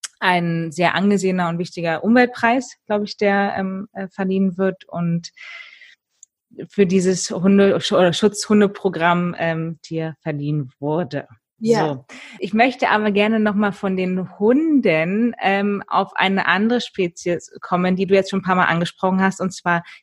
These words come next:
Speaker 1: die Meeresschildkröten. Ich glaube, auch da gibt es eine kleine, äh, ich will nicht sagen Anekdote, aber Geschichte, wie du auf das Schicksal von den, äh, Schildkröten schon als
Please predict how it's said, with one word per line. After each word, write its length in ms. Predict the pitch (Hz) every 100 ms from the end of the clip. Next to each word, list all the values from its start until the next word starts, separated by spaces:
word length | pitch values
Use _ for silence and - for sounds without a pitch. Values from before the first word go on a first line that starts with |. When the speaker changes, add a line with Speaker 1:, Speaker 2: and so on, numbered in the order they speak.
| -
Speaker 1:
die 260 | 202 196 -
Meeresschildkröten. 1080 | 175 175 160 147 - 147 _ - _ - - _ _
Ich 120 | -
glaube, 280 | - 202 185
auch 100 | 202
da 180 | 214 226
gibt 200 | 233 240
es 100 | 226
eine 240 | - 214
kleine, 680 | 208 208 202 220 214 214 -
äh, 220 | - 196
ich 120 | - 196
will 80 | 220
nicht 140 | 220
sagen 260 | 214 196 185
Anekdote, 600 | 196 190 202 220 240 185
aber 200 | 190 190
Geschichte, 460 | 196 214 - 202
wie 100 | 190
du 120 | 202
auf 100 | 190
das 160 | - 185
Schicksal 380 | 208 - 214 196
von 200 | 196 196
den, 260 | 196 190
äh, 100 | -
Schildkröten 540 | 196 202 196 202 196 196
schon 160 | 190
als 400 | 180 - - -